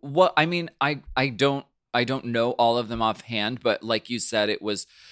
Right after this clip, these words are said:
sort of being the judge and the jury as far as, um, the contests go, who gets cast in the shows, sort of like, I guess, like, tokenism, which,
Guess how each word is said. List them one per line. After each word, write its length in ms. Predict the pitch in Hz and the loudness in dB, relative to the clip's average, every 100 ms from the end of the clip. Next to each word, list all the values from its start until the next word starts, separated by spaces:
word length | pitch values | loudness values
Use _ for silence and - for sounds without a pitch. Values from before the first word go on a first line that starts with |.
| - | -8
sort 300 | - 160 160 | -2 0 2
of 260 | 147 113 95 | 2 0 -4
being 460 | 139 127 127 110 | -2 0 -2 -2
the 100 | 117 | -2
judge 480 | 107 127 120 120 107 | 0 4 4 4 0
and 220 | 120 117 | -2 -2
the 80 | 117 | -6
jury 840 | 95 117 110 107 104 104 104 104 - _ _ - | -2 0 2 2 0 -2 -4 -6 -12 _ _ 0
as 340 | 117 104 - | 0 0 -4
far 540 | - 117 107 107 107 101 | -2 4 4 6 2 2
as, 640 | 101 101 98 98 95 - - | 0 2 0 -4 -6 -10 -10
um, 360 | 98 95 90 92 | -8 -6 -6 -10
the 140 | 107 120 | -6 -6
contests 600 | 110 104 107 110 101 - | -4 -6 -4 -4 -4 -4
go, 360 | 113 104 98 - - - | -2 0 0 -2 -10 -6
who 100 | 127 | -2
gets 240 | 123 - | -2 -2
cast 480 | - 120 107 - - | -2 0 2 0 -6
in 80 | 110 | -6
the 80 | |
shows, 680 | 107 - 110 104 101 98 - - - _ | -6 -4 -2 0 0 -2 -6 -12 -20 _
sort 280 | - 143 139 | -2 0 0
of 140 | 123 | 0
like, 360 | 131 110 92 _ | 0 0 -4 _
I 120 | 110 | -8
guess, 300 | 107 120 - - | -4 -4 -4 -4
like, 240 | 107 - | -6 -6
tokenism, 960 | - 107 - 185 226 220 240 247 254 233 | -4 -4 -2 -2 -2 0 -2 -2 -4 -2
which, 600 | 131 - - - - | -2 -2 -6 -6 -8